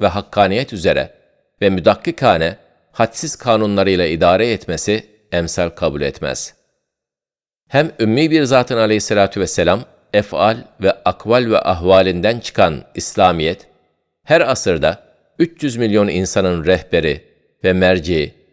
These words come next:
ve akıllarının muallimi ve mürşidi ve kalplerinin münevviri ve musaffisi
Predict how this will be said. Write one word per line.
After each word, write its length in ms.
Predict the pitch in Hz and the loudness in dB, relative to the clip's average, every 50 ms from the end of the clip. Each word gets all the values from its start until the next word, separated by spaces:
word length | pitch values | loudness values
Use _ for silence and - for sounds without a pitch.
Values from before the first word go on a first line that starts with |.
| _ _ _ _ _ - - | _ _ _ _ _ -4 -2
ve 80 | 107 | -2
akıllarının 580 | - - - - 117 110 110 107 101 101 104 104 | -2 -2 -2 0 2 4 4 4 4 4 0 0
muallimi 680 | 101 92 92 90 90 87 82 87 87 90 95 104 104 - - | 0 2 4 4 4 4 2 0 -2 0 -2 -2 -4 -4 -4
ve 100 | 90 82 | -2 -2
mürşidi 580 | 82 85 80 - - 92 71 71 67 67 _ _ _ _ _ _ _ _ _ _ _ - | -2 -4 -4 -4 -4 -4 -4 -4 -6 -8 _ _ _ _ _ _ _ _ _ _ _ -6
ve 120 | 101 92 | -6 -4
kalplerinin 540 | - - 113 107 - - 113 110 113 110 110 | 0 2 0 2 2 2 0 2 2 2 0
münevviri 640 | 110 101 95 95 98 98 90 87 95 87 101 101 - - | 0 0 2 2 2 2 2 0 0 0 0 -2 -2 -4
ve 60 | 95 | -4
musaffisi 800 | 87 87 85 - - 82 - - - 85 78 - - 76 71 - | -4 -4 -4 -4 -6 -6 -6 -2 -2 -2 -2 -2 -2 -4 -4 -6